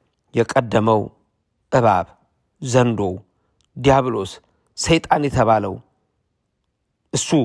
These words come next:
ተይዞ ሺህ ዓመት ይታሰራል፣ ወደ ጥልቅም ይጣላል። አሕዛብም ወደፊት እንዳያስት ሺህ ዓመት እስኪፈጸም ድረስ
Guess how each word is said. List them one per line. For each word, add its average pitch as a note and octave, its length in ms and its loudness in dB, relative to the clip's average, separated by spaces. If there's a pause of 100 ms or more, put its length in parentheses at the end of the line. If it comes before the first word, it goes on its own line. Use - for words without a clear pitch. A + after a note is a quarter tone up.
ተይዞ C#3+ 320 2 (840)
ሺህ - 300 -2
ዓመት D3+ 300 0 (180)
ይታሰራል፣ G#2 720 0 (400)
ወደ C#3+ 140 4 (100)
ጥልቅም G3+ 420 0
ይጣላል። G#2+ 500 -2 (440)
አሕዛብም C#3 560 0 (460)
ወደፊት D3+ 440 0
እንዳያስት D#3 580 0 (800)
ሺህ - 240 2
ዓመት F3 280 0
እስኪፈጸም - 760 -2
ድረስ D#3+ 240 4